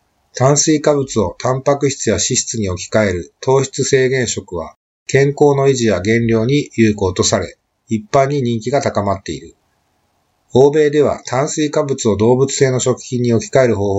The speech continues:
法が流行しているが、こうした食べ方は早期死亡リスクを高める可能性があり、すぐにやめるべきだと強調しています。一方で、炭水化物を制限する場合には、炭水化物を植物性の脂肪やタンパク質に置き換えれば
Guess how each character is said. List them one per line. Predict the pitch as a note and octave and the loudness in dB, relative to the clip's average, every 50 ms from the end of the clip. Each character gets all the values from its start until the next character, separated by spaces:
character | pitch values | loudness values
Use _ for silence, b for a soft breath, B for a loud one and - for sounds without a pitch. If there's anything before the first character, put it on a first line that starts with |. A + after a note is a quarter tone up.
| G2+ | 0
法 | G#2 | 0
が | A2+ C3+ C3 | 2 2 2
流 | A#2 G#2+ G#2 | 2 0 -2
行 | G#2 - G#2 F#2+ | -4 -4 -4 -4
し | - | -4
て | - - G2 | -6 -6 -8
い | F2+ | -6
る | E2+ F2 E2 | -6 -8 -10
が、 | E2+ D#2 - - _ _ _ _ _ _ _ | -10 -14 -16 -18 _ _ _ _ _ _ _
こ | _ - C3 C3+ | _ 4 4 4
う | |
し | C3+ - | 4 2
た | - C#3 | 0 0
食 | C3+ C#3 B2+ | 0 0 0
べ | C3 B2+ | 0 0
方 | - B2+ B2+ C3+ | 0 0 0 2
は | A2+ G2+ F#2 - | 2 2 0 -2
早 | - - - D3 C#3 B2+ | -2 0 2 2 2 2
期 | - A2+ | -2 -6
死 | - - A2 | -6 -4 -4
亡 | G#2+ A2+ A2+ A2+ | -2 -2 0 0
リ | A2+ | 0
ス | A2 - | -2 -4
ク | - - G#2 | -4 -4 -4
を | F#2+ | -2
高 | G2 G2 - A2 A2 | -2 -2 0 2 2
め | A2+ A2 | 2 2
る | G2 | 0
可 | F#2+ - F#2 | 0 -2 -2
能 | F#2+ G2 | -2 -2
性 | F#2+ - - G#2 F#2+ | -2 0 0 0 0
が | F2+ F#2 F2+ | 0 -2 -2
あ | F2 | -4
り、 | E2 - - - _ | -4 -6 -10 -16 _
す | - - - D3 | -4 0 0 2
ぐ | C#3+ D#3 D3 | 4 4 4
に | C3 | 6
や | A2+ G#2+ G2+ | 4 4 4
め | G#2+ G#2+ | 4 4
る | G#2+ G#2 | 4 4
べ | G#2 G#2 G#2 | 4 2 0
き | G2+ F2 | 0 -2
だ | F2 E2+ F2+ - - - - _ | -4 -4 -6 -8 -12 -18 -4 _
と | - C#3+ C3 | 2 2 2
強 | - - A2 G2+ G2 | 2 0 0 0 2
調 | - C3+ C#3 | 2 2 2
し | C#3 - | 2 2
て | - F#2+ | -2 -4
い | E2+ - | -10 -10
ま | _ | _
す。 | - - - - - _ _ _ _ _ _ _ _ _ _ _ _ - | -10 -10 -10 -12 -16 _ _ _ _ _ _ _ _ _ _ _ _ -2
一 | A2 G#2 G#2 - | -2 -2 -2 2
方 | - D#3 D#3+ C#3+ | 4 4 4 4
で、 | G#2+ F#2+ - - _ _ _ | 2 -2 -6 -8 _ _ _
炭 | - - B2+ C3+ C#3+ | -8 -4 -4 -2 -2
水 | C#3+ - D#3+ D#3+ D3+ | -2 0 0 0 2
化 | - E3+ E3 | 2 0 0
物 | D3+ C#3 - A#2 | 0 -2 -2 -2
を | G2+ | -2
制 | - - A#2 A2 G#2+ | 0 0 2 2 2
限 | A2+ A#2+ A2 | 2 0 -2
す | G2+ - G#2 | -2 -2 -2
る | G2 F#2 | -4 -2
場 | F2 F#2 F#2 F2+ | -2 -2 -2 -2
合 | F2+ | -2
に | F#2 F#2 F2+ | -4 -4 -4
は、 | E2+ D2+ - - _ _ _ _ _ _ _ _ | -6 -6 -10 -14 _ _ _ _ _ _ _ _
炭 | - B2 B2+ D3 D3 | 0 2 2 2 2
水 | - - D3+ D3 C#3 | 0 0 0 0 2
化 | - D3 | 2 0
物 | C#3+ C3 A#2 - - | 0 -2 -4 -4 -4
を | F#2+ F2 | -4 -4
植 | - - - G#2+ - C#3+ C#3 | -4 -4 -4 -2 -2 0 0
物 | C#3+ C#3+ C#3 | 0 -2 -2
性 | - - - D3 C#3 C3+ | -4 0 2 2 2 2
の | C3 B2+ | 0 -2
脂 | - - C3 B2 | -2 -2 0 0
肪 | C3 B2+ C3 | 2 2 2
や | B2+ A#2+ | 2 0
タ | - - B2 | 0 0 -2
ン | B2 A#2+ | 0 0
パ | - B2+ B2 | 0 -2 0
ク | - B2 | -2 -6
質 | - - - | -6 -6 -6
に | G#2+ F#2+ | -8 -8
置 | F2+ E2+ - | -8 -10 -8
き | - | -2
換 | - A#2 G#2+ | 0 2 2
え | G2+ | 2
れ | F#2 E2+ | 0 -4
ば | D#2+ D#2+ D#2 | -8 -12 -18